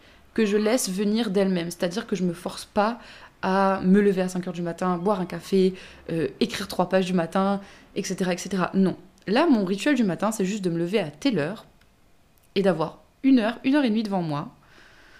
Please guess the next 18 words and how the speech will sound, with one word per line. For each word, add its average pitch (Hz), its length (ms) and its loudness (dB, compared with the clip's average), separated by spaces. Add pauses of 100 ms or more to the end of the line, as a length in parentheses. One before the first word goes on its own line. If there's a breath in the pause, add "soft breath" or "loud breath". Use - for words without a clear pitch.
(120 soft breath)
pour - 120 -16
prendre 294 200 4
le 269 80 4
temps 214 120 0
de 196 60 2
me 175 100 2
réveiller, 151 480 -4 (1040)
en 170 140 0
essayant 185 340 -2
de 165 120 -4
pas 233 160 -4
aller 226 160 0
sur 185 160 -6
Internet, 156 420 -4
du 180 100 -4
coup, 254 240 -10 (460)
mais 180 140 -2
juste 233 340 -8